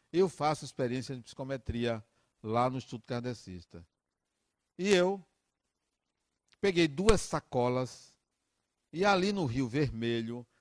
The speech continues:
tinha uma fábrica de tijolos. E eu peguei alguns tijolos e enrolei, enrolei de papel de presente e botei nessas caixas pra fazer experiência de psicometria.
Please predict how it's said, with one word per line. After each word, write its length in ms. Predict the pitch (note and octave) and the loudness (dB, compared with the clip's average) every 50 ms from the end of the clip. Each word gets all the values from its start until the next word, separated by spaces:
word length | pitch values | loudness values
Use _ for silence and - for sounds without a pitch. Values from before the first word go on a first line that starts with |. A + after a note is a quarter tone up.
| _ | _
tinha 140 | _ - E3 | _ -10 -6
uma 160 | F3+ F#3+ F3+ | -4 -4 -4
fábrica 720 | D#3 - - - C#3+ D3+ D#3+ D3 B2+ B2 A#2 - - A2 | -4 -6 -6 -4 -2 0 0 -2 -2 -6 -6 -6 -8 -8
de 100 | G#2 A#2 | -8 -10
tijolos. 840 | A#2 - D3 D3 A2+ G#2+ A#2 A2+ A2+ A2 G2 F2+ E2 - - - _ _ _ _ _ _ _ _ _ _ _ _ _ _ _ | -12 -12 -12 -10 -8 -4 -4 -2 -2 -2 -4 -8 -12 -16 -20 -20 _ _ _ _ _ _ _ _ _ _ _ _ _ _ _
E 120 | - D3+ F3 | -2 0 0
eu 80 | F#3 | 2
peguei 560 | F3+ - G#3+ F#3 D3+ D#3+ E3 E3+ F3 F#3 F#3 _ _ _ _ _ _ _ _ - | 4 4 2 4 4 2 2 2 2 -2 -4 _ _ _ _ _ _ _ _ -4
alguns 380 | C3+ C#3+ C#3+ C3 C3+ C#3 C3 | -2 -2 0 -2 -2 -6 -6
tijolos 600 | - - F#3 C#3+ A#2+ C#3 C#3+ D3 D3+ D#3 D3+ C3+ | -6 -8 -8 -4 -2 0 2 2 2 0 -2 -4
e 60 | E3 F#3+ | -4 -4
enrolei, 500 | F3+ E3+ F#3 D#3 C#3+ D#3 D#3+ D#3 D3+ - - | -2 0 0 0 0 0 0 -2 -4 -12 -12
enrolei 400 | D#3 C3+ C3 D#3+ D#3+ C#3 C3+ C#3+ | -8 -6 -4 -2 0 0 0 -2
de 100 | C#3+ D3+ | -2 -4
papel 440 | - - F3 D3+ _ - E3 E3 D#3 | -2 -2 -4 -2 _ -2 -2 -2 -2
de 80 | E3 | -6
presente 840 | D#3 - E3 E3 D#3+ C#3 A2 A#2 B2+ B2+ B2+ A#2+ - - G2+ E2+ _ _ _ _ _ _ - | -8 -4 -4 -4 -4 -4 -6 -6 -6 -6 -6 -8 -10 -14 -16 -16 _ _ _ _ _ _ -8
e 100 | D#3 E3+ | -6 -4
botei 320 | F3 G3 G3+ E3+ - F3 | -2 -2 -2 -2 -2 -2
nessas 380 | E3+ F3 E3+ D3 F#3+ G3 F3 - | -2 -4 -4 -6 -8 -10 -12 -8
caixas 680 | - D#3 C#3+ C#3+ D3 C3+ - - A2 F#2+ E2+ - _ _ _ _ _ _ _ _ _ - | -4 -2 0 0 0 -2 -4 -8 -10 -10 -12 -16 _ _ _ _ _ _ _ _ _ -4
pra 140 | D#3+ F3 | -4 -2
fazer 340 | D#3 - G3 F#3 C#3+ C#3+ F3 | 2 2 2 2 2 2 0
experiência 640 | F#3 - - - F#3+ E3+ D#3 C#3+ D3+ D#3+ D#3 - F3+ | 0 0 0 0 0 0 2 0 -2 -4 -4 -4 -6
de 80 | E3 D#3 | -8 -8
psicometria. 580 | - - F3+ F3 F3+ F3 - - D#3+ D3+ C3+ | -10 -10 -6 -4 -4 -4 -4 -2 -4 -4 -4